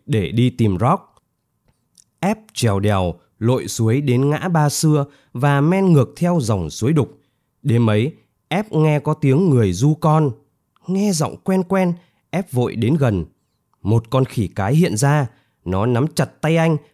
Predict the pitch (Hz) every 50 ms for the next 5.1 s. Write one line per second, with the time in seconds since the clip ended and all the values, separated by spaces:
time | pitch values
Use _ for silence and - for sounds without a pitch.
0 | _ - 92 85 98 87 82 80 98 147 156 156 156 156 135 - - - - 92
1 | 95 98 104 117 139 135 123 117 143 156 151 151 139 123 110 104 101 - - 113
2 | 117 123 131 110 87 - - _ _ _ _ _ _ _ _ _ _ _ _ -
3 | 135 165 170 165 131 123 107 90 78 76 113 165 170 - 135 123 113 110 113 -
4 | - 147 117 98 95 107 107 117 160 180 - _ _ _ _ _ _ _ - -
5 | 131 107